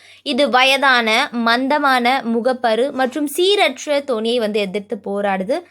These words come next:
இயற்கையான உரித்தல் மற்றும் நச்சுத்தன்மை நன்மை வந்து பாத்தீங்கன்னா சரும பொலிவை மேம்படுத்தும் அப்படின்னு சொல்றாங்க. ஆரோக்கியமான பளபளப்பான நிறத்திற்கு இந்த இயற்கையால் வந்து பாத்தீங்கன்னா, ஆ, ஒரு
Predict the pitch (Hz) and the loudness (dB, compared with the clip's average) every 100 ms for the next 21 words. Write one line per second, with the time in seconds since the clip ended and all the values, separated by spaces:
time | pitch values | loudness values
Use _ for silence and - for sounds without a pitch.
0 | _ _ - 214 294 349 392 381 330 277 | _ _ -12 0 2 2 0 2 2 2
1 | 240 262 277 240 247 233 262 240 208 277 | 2 0 2 0 0 -2 0 0 -2 -2
2 | 269 214 214 277 269 247 247 233 202 214 | -2 -4 -4 -6 -4 -2 -2 -4 -4 -4
3 | 214 202 214 214 196 208 254 254 254 294 | -4 -4 -4 -4 -4 -6 -4 -2 0 -2
4 | 269 214 214 240 214 220 220 196 240 226 | -4 -2 0 -2 -2 -2 -2 -4 -6 -6
5 | 202 175 196 202 190 175 170 185 - - | -6 -6 -6 -6 -6 -4 -4 -4 -6 -20
6 | _ - 262 320 381 381 302 320 294 262 | _ 0 2 4 2 2 2 2 4 2
7 | 262 311 277 240 285 339 349 330 - 302 | 2 0 2 2 2 2 2 2 2 2
8 | 277 262 240 240 262 269 254 285 311 254 | 2 2 2 0 -2 -2 0 0 0 0
9 | 233 262 311 339 320 285 277 277 226 240 | 0 0 0 0 0 2 2 2 0 0
10 | 254 240 220 214 254 381 - - _ 262 | -2 -2 -4 0 0 0 -6 -20 _ 2
11 | 269 269 254 240 226 | 4 4 4 4 2